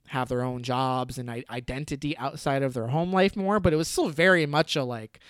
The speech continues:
you know, the fact that he, it, I guess it reads as bullshit more to a modern audience, where him saying, "It's for us, baby," you know? Like, to us, that might come across as,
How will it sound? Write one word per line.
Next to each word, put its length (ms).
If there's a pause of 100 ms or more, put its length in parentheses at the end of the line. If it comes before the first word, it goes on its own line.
(320)
you 100
know, 220 (720)
the 80
fact 320
that 220
he, 880 (680)
it, 240
I 100
guess 220
it 100
reads 400
as 240
bullshit 680
more 560
to 260
a 60
modern 580
audience, 680
where 120
him 180
saying, 400
"It's 160
for 380
us, 480
baby," 640
you 140
know? 340 (340)
Like, 340
to 180
us, 280
that 180
might 180
come 180
across 440
as, 320